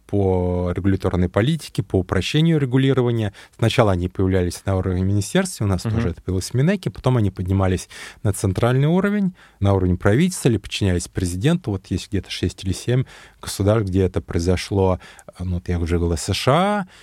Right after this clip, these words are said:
Speaker 1: Мексика, Германия, Великобритания, Чехия. В каком-то смысле можем сказать, что Европейская комиссия так устроена, поскольку головной орган
Speaker 2: Малайзия, по-моему.
Speaker 1: Э, во-, возможно, сейчас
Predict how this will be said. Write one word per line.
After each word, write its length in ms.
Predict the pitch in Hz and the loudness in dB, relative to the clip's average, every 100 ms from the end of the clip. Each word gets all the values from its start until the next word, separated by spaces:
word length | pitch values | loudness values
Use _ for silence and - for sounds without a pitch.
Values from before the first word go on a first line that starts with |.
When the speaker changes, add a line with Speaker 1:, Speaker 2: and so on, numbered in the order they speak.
| - | -2
Speaker 1:
Мексика, 1300 | 104 139 185 - 180 - 160 143 139 131 127 120 113 104 | 4 4 4 0 -4 0 2 2 2 2 2 2 0 -2
Германия, 1120 | 90 110 98 117 160 175 165 156 151 135 123 | 0 2 4 4 4 2 2 2 2 2 2
Великобритания, 1600 | 104 101 - 90 101 - 139 156 156 151 143 135 123 117 107 101 | 2 0 0 0 0 2 2 4 2 2 2 2 2 0 0 0
Чехия. 1040 | - - 139 156 - 147 139 131 113 104 | -2 0 0 0 0 2 2 2 2 0
В 80 | 92 | -4
каком-то 300 | - 98 90 | -8 -8 -8
смысле 400 | - 107 98 - | -2 -2 0 0
можем 300 | 95 90 90 | 2 2 -2
сказать, 300 | 82 95 92 | -4 -2 -2
что 160 | - 95 | -2 -2
Европейская 540 | 90 95 90 92 - | 0 2 0 -2 -4
комиссия 560 | 90 98 127 143 - 180 | -2 0 2 0 0 0
так 240 | 180 170 | 0 -2
устроена, 480 | 160 - 165 165 160 | -4 -2 0 2 0
поскольку 280 | 143 - 113 110 | -2 -4 -4 0
головной 360 | 107 104 107 | 0 2 2
орган 320 | 104 98 101 | 2 -2 -2
Speaker 2:
Малайзия, 460 | 95 113 113 127 127 | 0 2 2 0 -4
по-моему. 600 | 120 113 117 113 113 117 - | -4 -2 -2 -4 -6 -8 -12
Speaker 1:
Э, 260 | - 120 120 | 0 4 4
во-, 340 | 113 110 135 151 | 4 4 2 4
возможно, 480 | 139 160 190 120 | 2 2 0 0
сейчас 800 | 98 - 113 98 - - - - | -4 -2 -2 -2 -6 -10 -10 -12